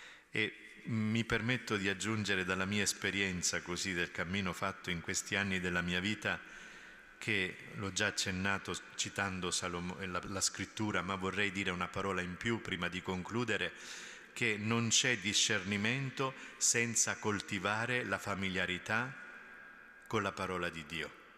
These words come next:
Quotidianamente, è lì il punto decisivo. E qui vi suggerirei con tutto il cuore veramente di non abbandonare mai la lezio divina,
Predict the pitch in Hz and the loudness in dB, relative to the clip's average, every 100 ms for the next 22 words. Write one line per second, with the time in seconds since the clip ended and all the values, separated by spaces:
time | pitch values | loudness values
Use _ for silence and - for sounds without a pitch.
0 | - - - - - - - - - _ | -20 -20 -20 -20 -20 -20 -20 -20 -20 _
1 | _ _ _ _ _ _ _ - 131 117 | _ _ _ _ _ _ _ 2 4 4
2 | 107 104 98 90 82 80 - - - - | 2 2 2 2 -2 -6 -8 -10 -10 -2
3 | 113 113 113 92 - 95 87 90 87 87 | 2 4 4 2 0 -2 0 -2 -2 -2
4 | - 85 95 85 78 - - - - - | 0 0 0 -2 -4 -8 -18 -18 -18 -16
5 | - - - - - - - - - - | -18 -20 -20 -20 -20 -20 -18 -16 -14 -2
6 | 127 120 107 - 113 98 107 104 104 113 | 2 4 4 2 2 2 2 2 0 2
7 | 117 113 104 - - - - 113 107 - | 2 2 0 -4 -14 -18 -4 -2 -2 -2
8 | 135 - 110 92 107 95 87 87 92 92 | -4 0 0 0 0 2 2 0 0 0
9 | 107 107 - 92 101 104 101 95 95 95 | 0 -2 -4 -2 0 0 0 0 -2 0
10 | 95 95 92 92 95 95 90 85 85 90 | -2 0 0 2 2 2 2 0 0 0
11 | - - 87 90 87 85 82 | 0 0 -2 -4 -4 -2 -4